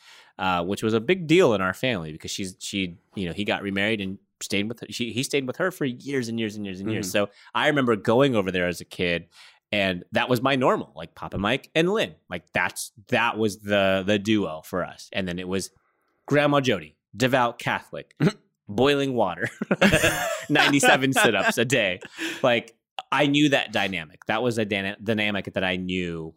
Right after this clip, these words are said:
Speaker 1: that, that was normal to me. But I remember, like, Papa Mike was like, "Yeah, what time is it? Like, one thirty? You wanna play Sega?"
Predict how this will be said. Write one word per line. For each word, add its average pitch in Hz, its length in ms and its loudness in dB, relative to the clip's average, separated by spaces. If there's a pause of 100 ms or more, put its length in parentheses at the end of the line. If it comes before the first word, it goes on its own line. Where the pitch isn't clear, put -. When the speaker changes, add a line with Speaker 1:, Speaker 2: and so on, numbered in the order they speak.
(120)
Speaker 1:
that, 92 160 -6
that 85 100 -8
was 82 120 -14
normal 82 340 -10
to - 160 -18
me. 82 280 -12 (300)
But 127 140 2
I 131 80 4
remember, 139 760 2 (300)
like, 107 200 0
Papa 117 280 -2
Mike 107 360 0
was 101 160 -2
like, 95 280 -2 (840)
"Yeah, 139 160 -2
what 107 120 -2
time 90 180 -4
is 73 100 -14
it? 78 60 -16
Like, 80 140 -12 (280)
one 110 220 0
thirty? 127 260 2
You 147 80 -10 (800)
wanna 92 100 -4
play 98 140 -2
Sega?" 143 400 0